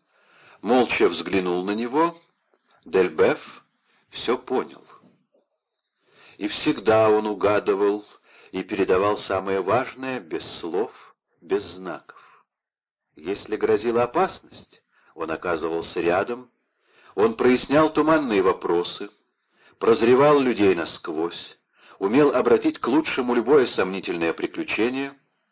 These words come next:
Один он не требовал ни доверия к себе, ни посвящения в тайны, ни участия в сложных церемониях большого сообщества. Всё это он почитал излишним. Дельбеф был всегда тут.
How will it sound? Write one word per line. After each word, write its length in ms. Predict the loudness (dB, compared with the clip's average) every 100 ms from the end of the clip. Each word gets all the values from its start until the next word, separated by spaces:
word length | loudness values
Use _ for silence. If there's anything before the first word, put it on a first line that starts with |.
| _ _ _ _
Один 480 | -6 -2 -2 -2 0
он 300 | 2 2 0
не 100 | -2
требовал 560 | 0 2 4 4 2
ни 140 | 2 0
доверия 560 | 2 2 2 2 0
к 80 | -6
себе, 560 | -10 -8 -2 0 0 -6 _ -20 -20 -16 -8
ни 120 | -4
посвящения 720 | -4 -4 -4 0 0 0 -2
в 140 | -4 -4
тайны, 580 | 0 2 0 -2 -8 -12 -20 -18 -2
ни 140 | 2
участия 600 | 4 4 2 2 2 4
в 60 | 4
сложных 480 | 4 2 2 0 -6
церемониях 800 | -2 0 2 2 2 0 0 -6 -20 -20 -4
большого 440 | -2 -2 -4 -6
сообщества. 880 | -6 -2 -2 -2 -6 -10 -4 -4 -4 _ _ _ _ _ -8
Всё 200 | 2 4
это 260 | 4 2
он 140 | 0 0
почитал 500 | -6 -4 0 0 0
излишним. 680 | -4 -8 -8 -8 -12 -18 _ _ _ _ _ _ _
Дельбеф 600 | 0 2 2 4 6 4 0 -6
был 280 | 0 0 0
всегда 500 | -6 -6 -2 0 -2
тут. 600 | -4 -8 -8 -16 -20